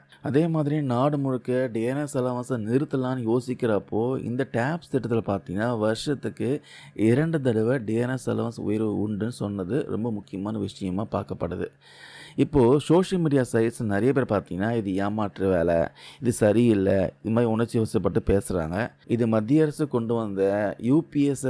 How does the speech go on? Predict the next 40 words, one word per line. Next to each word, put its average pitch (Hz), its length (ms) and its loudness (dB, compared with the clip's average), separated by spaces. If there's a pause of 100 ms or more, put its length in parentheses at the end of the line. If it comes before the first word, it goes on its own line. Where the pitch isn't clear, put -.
காப்பி 117 400 2
அடிச்சது 104 240 0
நிறைய 107 280 -2
பேர் 107 140 0
வந்து 98 240 -2
கத்துறாங்க. 87 720 -4 (140)
ஒண்ணும் 117 300 -2
பிரச்சனை 107 400 -4
இல்லை, 95 300 0
இது 101 80 0
வந்து 110 200 2
ஒரு 110 180 2
கோடி 107 280 2
ஆப்பு, 101 340 -2
இரண்டு 110 300 0
கோடி 104 320 2
ஆப்புன்னு 113 600 2
நிறைய 104 260 0
பேர் 104 120 -4
பார்த்தீங்கன்னா 95 480 -4
கதறத்தை 98 520 0
பார்க்குறோம். 90 400 -4 (260)
ஆனா 123 180 2
உண்மை 151 360 0
என்னன்னா, 104 480 0
ஓ 110 320 4
பி 151 120 4
எஸ் 139 200 2
வந்து 104 460 0
எல்லா 120 400 2
மாநிலத்திலையும் 113 840 2 (160)
பால் 120 300 6
வார்த்து 123 400 2
கங்கை 110 280 2
ஓடுற 107 240 4
மாதிரி 98 340 2
ஓடல. 95 380 4 (380)
தேர்தல் 175 440 2
காலம் 127 400 0
வந்தாதான் 107 540 0